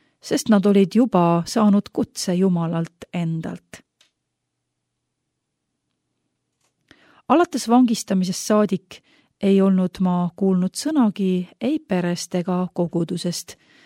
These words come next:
ning olin kümneid ja kümneid päevi paastunud.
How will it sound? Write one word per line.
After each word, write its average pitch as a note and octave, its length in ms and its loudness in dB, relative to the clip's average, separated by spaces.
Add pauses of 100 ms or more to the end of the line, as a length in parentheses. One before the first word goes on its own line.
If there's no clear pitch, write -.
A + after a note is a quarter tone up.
(320)
ning F3+ 280 2
olin F#3 280 2
kümneid B3 480 2
ja F3 100 0
kümneid F3 460 0
päevi E3 320 -2
paastunud. E3 680 -4